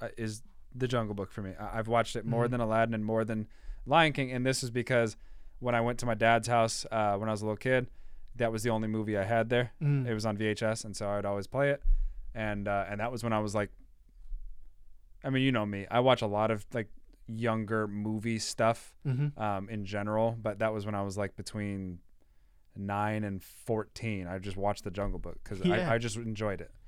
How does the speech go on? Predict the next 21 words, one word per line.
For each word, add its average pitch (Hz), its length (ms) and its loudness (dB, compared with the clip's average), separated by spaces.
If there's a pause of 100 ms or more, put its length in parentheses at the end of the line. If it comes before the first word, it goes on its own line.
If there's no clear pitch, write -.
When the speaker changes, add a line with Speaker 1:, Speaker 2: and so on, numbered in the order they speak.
Speaker 2:
Yeah, 170 200 -2 (160)
Speaker 1:
So 101 340 -2
Speaker 2:
yeah. 92 80 -8
Speaker 1:
that 110 180 -2
would 107 100 -10
definitely 107 300 -4
be 104 120 -6
number 98 280 -6
three 90 240 -8
for 95 200 -16
me. 104 100 -12 (340)
Speaker 2:
Cinderella, 151 920 2 (840)
the 143 140 0
reason 175 300 4
that 143 120 2
I 131 80 2
say 131 200 -2
Cinderella 120 720 -2
and, 120 360 -8 (520)
and 131 180 -8
for, - 180 -8